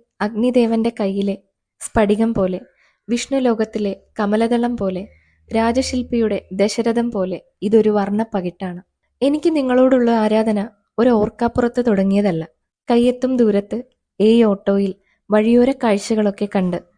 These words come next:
ഗാന്ധിനഗർ സെക്കൻഡ് സ്ട്രീറ്റിലെ തേന്മാവിൻ കൊമ്പത്ത് നിന്ന്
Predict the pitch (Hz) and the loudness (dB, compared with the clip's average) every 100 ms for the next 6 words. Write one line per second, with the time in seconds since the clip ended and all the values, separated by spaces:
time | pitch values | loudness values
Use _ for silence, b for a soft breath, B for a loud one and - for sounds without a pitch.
0 | _ _ - 214 226 240 254 247 247 - | _ _ -6 0 2 2 2 0 -2 -2
1 | 202 - 202 - 220 202 190 175 _ _ | -6 -2 -4 -2 -4 -2 -4 -6 _ _
2 | _ 226 220 233 240 240 254 247 196 196 | _ 0 0 0 -2 -2 -4 -4 -4 -4
3 | 196 208 185 | -4 -4 -4